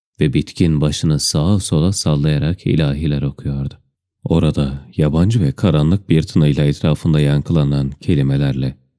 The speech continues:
o yarı terk edilmiş salonda en çok kendisiyle baş başa kaldığında rahat ediyor.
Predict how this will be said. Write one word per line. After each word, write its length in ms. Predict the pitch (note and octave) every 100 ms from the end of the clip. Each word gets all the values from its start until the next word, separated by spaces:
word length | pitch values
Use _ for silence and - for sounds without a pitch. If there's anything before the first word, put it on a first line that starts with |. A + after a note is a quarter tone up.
| _ -
o 100 | D#2
yarı 280 | D#2 D#2+
terk 360 | D2+ E2+ F2+ -
edilmiş 320 | E2 D2+ D2+
salonda 520 | - F2 D2 C#2+ C2 -
en 160 | A#2+
çok 300 | A#2 G2+ A#2
kendisiyle 560 | - E2+ F2 - F2+ D2
baş 260 | E2 F#2+
başa 240 | F2 F2 E2
kaldığında 520 | E2 D2+ D2+ D2+ D2
rahat 280 | D2 D2 -
ediyor. 440 | D2 D2 C2+ -